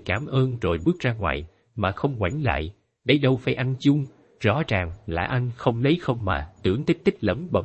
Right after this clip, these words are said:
một câu rồi hỏi, "Lúc ở bên sông Vân Hạ, người có phát hiện ra người nào khả nghi không?" "Thi thể của Viên Tề bị ném xuống sông Vân Hạ rồi sao?"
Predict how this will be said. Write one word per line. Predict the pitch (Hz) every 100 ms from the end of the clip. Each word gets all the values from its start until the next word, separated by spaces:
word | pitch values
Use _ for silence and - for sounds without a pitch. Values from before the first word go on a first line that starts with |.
| 147
một | 196 -
câu | 127 110 107
rồi | 87
hỏi, | 76 71 85 156 - _ _
"Lúc | 185 -
ở | 127
bên | 123 113
sông | - 113
Vân | 113 107
Hạ, | 82 69 76 - _
người | 127 117 117
có | 160
phát | 151 190
hiện | - 92 113
ra | 147
người | 139 98 95
nào | 82 76
khả | 78 -
nghi | 139 151
không?" | 147 135 110 - _ - _
"Thi | 170 170
thể | 123 120
của | - 143
Viên | 135 123
Tề | 113 92 90
bị | 92
ném | 113 123 151 190
xuống | - 165 185
sông | 139 120
Vân | 117 123
Hạ | 117 87 82
rồi | 85
sao?" | 78 123 113